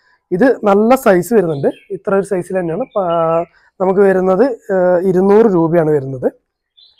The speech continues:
ഇത്രയും വലിയ പ്ലാന്റിന്, ആ, ഇരുന്നൂറ് രൂപയാണ് ട്ടോ വരുന്നത്. ഇത് നമ്മൾ ഈ ഒരു പോട്ടിലായതുകൊണ്ടാണ്.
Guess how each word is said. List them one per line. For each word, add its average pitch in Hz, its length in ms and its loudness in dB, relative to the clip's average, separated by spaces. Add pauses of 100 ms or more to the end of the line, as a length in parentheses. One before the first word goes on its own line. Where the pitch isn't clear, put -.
(760)
ഇത്രയും 233 220 2
വലിയ 233 240 4
പ്ലാന്റിന്, 220 460 2 (240)
ആ, 180 260 0
ഇരുന്നൂറ് 202 300 0
രൂപയാണ് 151 380 -4
ട്ടോ 139 120 -12
വരുന്നത്. 135 360 -12 (420)
ഇത് 180 80 0
നമ്മൾ 262 220 4
ഈ 269 100 4
ഒരു 285 80 2
പോട്ടിലായതുകൊണ്ടാണ്. 233 800 2